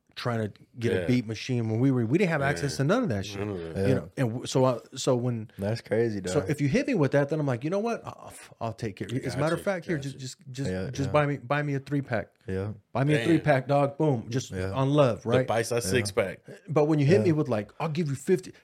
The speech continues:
Speaker 1: and when
Speaker 3: Dog,
Speaker 1: they're, when they're
Speaker 3: that's
Speaker 1: like,
Speaker 3: respecting the hustle, dog.
Speaker 1: Yeah.
Speaker 2: Yeah, yeah.
Speaker 3: Straight up, it's respecting the hustle.
Speaker 1: When, when they're like,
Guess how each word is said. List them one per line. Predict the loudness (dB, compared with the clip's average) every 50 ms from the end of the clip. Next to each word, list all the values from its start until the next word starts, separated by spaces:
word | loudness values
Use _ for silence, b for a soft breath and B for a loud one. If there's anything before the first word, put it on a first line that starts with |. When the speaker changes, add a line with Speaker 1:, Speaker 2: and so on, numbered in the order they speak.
| b
Speaker 1:
and | -10 -6 -2
when | 4
Speaker 3:
Dog, | 6 6 6
Speaker 1:
they're, | 6 4
when | 2 2 2
they're | 4 4
Speaker 3:
that's | 2 2
Speaker 1:
like, | 0
Speaker 3:
respecting | -2 -2 -2 -2 -4 -4 -4 -4 -4 -4
the | -2 -4 -4
hustle, | -4 -4 -4 -4 -4 -2 -4 -4 -4
dog. | -2 -2 0 0 0 0 0 0
Speaker 1:
Yeah. | -2 -2 -2 -2
Speaker 2:
Yeah, | -4 -4 -4
yeah. | -4 -6
Speaker 3:
Straight | -6 -4 -4 -2 0 0 0 2 4
up, | 4 4 2 2
it's | -2 -6 -6
respecting | -6 -4 -2 -2 -4 -2 -2 -4 -2
the | -2 -2
hustle. | -2 0 0 2 2 2
Speaker 1:
When, | 2 2
when | 2 2 2
they're | 2 2
like, | 0 -2 -4 -8 -14